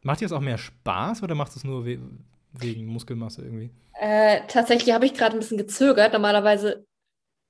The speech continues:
Speaker 2: ich habe nur gezögert, weil's, äh, weil's vielseitiger ist, finde ich.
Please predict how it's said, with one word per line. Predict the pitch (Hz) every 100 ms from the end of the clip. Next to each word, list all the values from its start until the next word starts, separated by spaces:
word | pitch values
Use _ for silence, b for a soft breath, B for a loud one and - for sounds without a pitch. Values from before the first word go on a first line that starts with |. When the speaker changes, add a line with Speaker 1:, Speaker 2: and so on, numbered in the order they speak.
| _ _
Speaker 2:
ich | 208 214
habe | 226 226
nur |
gezögert, | 214 208 233 226 220
weil's, | 202 202 -
äh, | - 92 - - _ _ _
weil's | _ 190 190
vielseitiger | - 285 294 185 170 175 160
ist, | 147 196
finde | - 180 226
ich. | 285 -